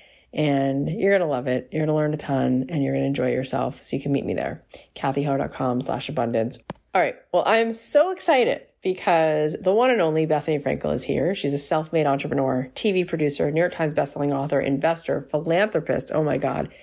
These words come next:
She's done so much good with her philanthropy, and she's a great speaker.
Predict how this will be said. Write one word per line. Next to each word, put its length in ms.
She's 240
done 220
so 240
much 220
good 140
with 100
her 120
philanthropy, 680
and 140
she's 160
a 60
great 240
speaker. 440